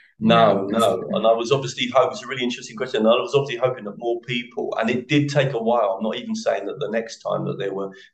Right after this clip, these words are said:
Speaker 1: you know, two or three, but by, by the end, I got a good seventy percent of the students. There were a few that just completely refused, the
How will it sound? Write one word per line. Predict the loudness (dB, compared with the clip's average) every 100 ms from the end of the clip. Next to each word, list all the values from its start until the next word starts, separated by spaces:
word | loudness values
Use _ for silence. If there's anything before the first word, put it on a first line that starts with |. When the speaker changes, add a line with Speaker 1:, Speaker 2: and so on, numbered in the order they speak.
| -14 -10
Speaker 1:
you | -6
know, | -4
two | -4 -6 -6
or |
three, | -6 -4 -2 -2 -4 -12 _
but | -2 2
by, | 0 2
by | 0 2
the | 2 2
end, | 2 2
I | 0 0
got | -6 -8
a | -8
good | -4 -4 -4
seventy | -6 -6 -4 2 2 2 -4 -6 -6
percent | -8 -4 -4 -4
of | -8
the | -12
students. | -16 -12 -10 -12 -4
There | 0
were | 0
a | -2
few | -6 -8
that | -10
just | -16 -20 -20
completely | -20 -12 -12 -12
refused, | -16 -16 -10 -10 -8
the | -12